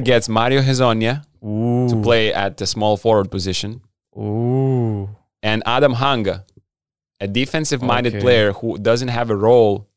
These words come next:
Speaker 1: in Real Madrid because of twelve thousand, uh, backcourt players that they have there in, <laughs> in their rotation
Speaker 2: Ah.
Speaker 1: this season. And he has played only in two games, if I'm not mistaken.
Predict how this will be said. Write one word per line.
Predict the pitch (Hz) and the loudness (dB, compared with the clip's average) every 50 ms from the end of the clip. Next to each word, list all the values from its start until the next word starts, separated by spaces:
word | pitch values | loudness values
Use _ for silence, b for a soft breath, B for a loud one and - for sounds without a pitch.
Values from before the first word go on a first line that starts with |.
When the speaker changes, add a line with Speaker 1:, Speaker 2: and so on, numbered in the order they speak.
| _ | _
Speaker 1:
in | - 101 98 95 | -10 -8 -6 -2
Real | 101 104 104 104 | -2 0 0 0
Madrid | 101 98 92 92 110 117 117 104 95 | -2 -4 -4 -2 0 0 0 0 -2
because | 92 92 - 104 101 95 | -6 -6 -4 -2 -2 0
of | 98 95 92 - - _ _ _ _ _ _ | -2 -2 -4 -4 -12 _ _ _ _ _ _
twelve | - - 113 107 107 107 101 - | -10 -4 0 2 2 2 0 0
thousand, | - 101 101 101 98 101 98 98 98 b b b b b b b b b | -2 0 0 0 -2 -4 -6 -10 -10 b b b b b b b b b
uh, | 92 90 92 90 87 87 85 85 87 85 | -6 -4 -2 -2 -2 -2 -4 -4 -4 -6
backcourt | 92 95 95 113 113 - 113 104 87 | -6 -4 -4 -4 -2 -2 -4 -6 -4
players | - 104 101 98 98 98 92 | -2 0 2 2 2 0 0
that | 92 95 95 - - | -2 -4 -4 -4 -6
they | 90 92 | -6 -4
have | 104 110 117 113 101 92 - - | 0 0 0 0 0 -2 -6 -4
there | 92 95 95 90 | -2 -2 -2 -2
in, | - - - - - - - - - 95 95 98 | -6 -10 -14 -16 -16 -18 -18 -16 -14 -12 -10 -8
<laughs> | 95 101 - 107 | -8 -8 -8 -8
in | 104 101 98 | -6 -4 -2
their | 95 95 92 90 92 - B B B B B B | -2 -2 -2 -2 -4 -8 B B B B B B
rotation | 107 101 98 95 - 117 135 139 98 95 95 | -2 0 0 0 0 0 0 0 0 -2 -2
Speaker 2:
Ah. | 95 98 | -4 -4
Speaker 1:
this | 101 101 - | -4 -4 -4
season. | - - 101 98 98 95 95 - b b b b b b b b b b _ _ - | -4 -4 -4 -6 -6 -8 -10 -12 b b b b b b b b b b _ _ -6
And | 101 107 107 104 104 104 98 | -2 0 0 0 0 -2 -4
he | - - 120 | -4 -4 -2
has | 117 110 110 | -2 -2 -2
played | - - 120 117 110 | 0 0 0 2 2
only | 110 113 113 113 | 0 -2 -2 -2
in | 110 107 | -4 -4
two | 101 - 143 143 | -6 -6 -6 -4
games, | 139 120 104 101 107 131 139 - _ _ _ _ _ _ _ _ _ _ _ _ - | -2 -2 -2 -2 -4 -6 -8 -12 _ _ _ _ _ _ _ _ _ _ _ _ -16
if | 110 104 - - | -16 -14 -12 -8
I'm | 101 98 101 104 | -8 -6 -6 -4
not | 101 104 107 110 | -2 -2 -2 -2
mistaken. | 117 117 - - 113 113 113 - 147 151 | -2 -6 -4 -2 -4 -4 -4 -6 -14 -16